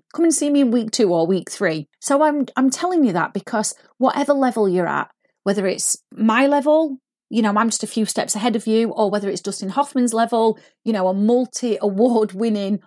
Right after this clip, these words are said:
Hollywood actor, or yourself who is just getting started and is an unknown actor,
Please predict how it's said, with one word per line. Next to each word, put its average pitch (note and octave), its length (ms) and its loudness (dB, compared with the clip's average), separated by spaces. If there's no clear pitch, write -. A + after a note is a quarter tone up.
Hollywood G#3 400 2
actor, F3+ 580 -4
or C4+ 180 4
yourself A#3+ 720 0
who A3 140 0
is A3 80 -2
just - 240 -8
getting - 180 -4
started A#3+ 520 0
and G#3+ 100 -2
is G3 140 -4
an G3+ 80 -4
unknown A#3 360 2
actor, F#3 460 -4